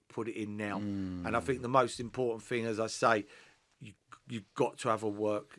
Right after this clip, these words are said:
Speaker 1: ethic. You've got to work hard. You know, I, I worked my socks off.
Speaker 2: Mm.
Speaker 1: That was one thing I did, and I'm sure Jamie did as well. You know, if you don't do that, it's very rare. I, I have loads of people come up to me and go,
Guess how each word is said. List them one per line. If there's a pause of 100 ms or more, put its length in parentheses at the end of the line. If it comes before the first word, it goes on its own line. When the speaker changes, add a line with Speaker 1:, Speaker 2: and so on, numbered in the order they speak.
Speaker 1:
ethic.
You've
got
to
work
hard.
You
know,
I,
I
worked
my
socks
off.
Speaker 2:
Mm.
Speaker 1:
That
was
one
thing
I
did,
and
I'm
sure
Jamie
did
as
well. (420)
You
know,
if
you
don't
do
that,
it's
very
rare.
I, (280)
I
have
loads
of
people
come
up
to
me
and
go,